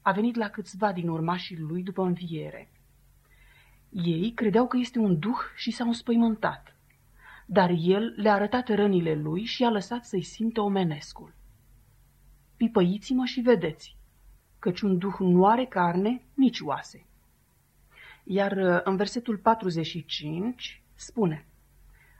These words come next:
„Apoi le-a deschis ochii ca să poată înțelege Scripturile.” Asta mă face să cred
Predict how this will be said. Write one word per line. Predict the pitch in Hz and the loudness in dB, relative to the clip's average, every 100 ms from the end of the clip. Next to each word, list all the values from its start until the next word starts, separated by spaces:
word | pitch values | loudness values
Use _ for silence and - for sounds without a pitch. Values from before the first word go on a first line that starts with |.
| _ | _
„Apoi | 220 220 170 160 175 - _ - _ _ | -2 -2 -2 0 -2 -6 _ -20 _ _
le-a | - 214 | 0 2
deschis | 214 214 - 269 - | 2 0 0 -4 -6
ochii | - 170 156 240 | -4 -4 -2 -2
ca | 226 | 0
să | 190 190 | 0 -2
poată | 220 233 | -2 0
înțelege | 220 202 196 208 208 | 0 0 -2 -2 -4
Scripturile.” | - 190 180 - 160 - - - - _ _ _ _ _ _ - - - - _ _ _ _ _ _ - | -6 -6 -6 -4 -6 -6 -18 -20 -20 _ _ _ _ _ _ -20 -20 -20 -20 _ _ _ _ _ _ -8
Asta | 226 - 240 | -6 -2 0
mă | 208 | 2
face | 233 233 | 0 -2
să | 214 180 | -2 -2
cred | 156 - 165 156 - - | -4 -2 -2 -2 -6 -16